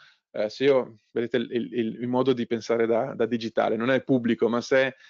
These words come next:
eh, faccio partire un, una pubblicità in T V o in radio o metto, ehm,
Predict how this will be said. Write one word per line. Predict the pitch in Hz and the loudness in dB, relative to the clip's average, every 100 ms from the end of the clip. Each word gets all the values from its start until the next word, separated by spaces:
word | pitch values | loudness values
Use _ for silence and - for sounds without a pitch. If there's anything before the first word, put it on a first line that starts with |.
| _ | _
eh, | - 110 113 | -2 -2 0
faccio | 135 135 143 | -2 2 2
partire | 131 131 139 139 123 | 2 2 4 6 6
un, | 123 131 131 | 4 4 0
una | 127 120 117 127 117 113 113 110 | 0 0 0 -2 -2 -2 -4 -4
pubblicità | 131 127 123 120 131 127 | -2 -2 -2 0 2 2
in | 120 123 | 0 -2
T | 127 | -4
V | 120 | 0
o | 139 131 113 117 | 2 4 4 4
in | |
radio | 117 127 127 113 113 | 2 2 2 0 0
o | 113 123 127 | 2 4 2
metto, | 127 - 135 127 123 123 - - _ | 0 -4 0 2 4 2 -4 -20 _
ehm, | 127 117 113 113 113 113 113 113 | -2 0 0 -2 -4 -6 -8 -10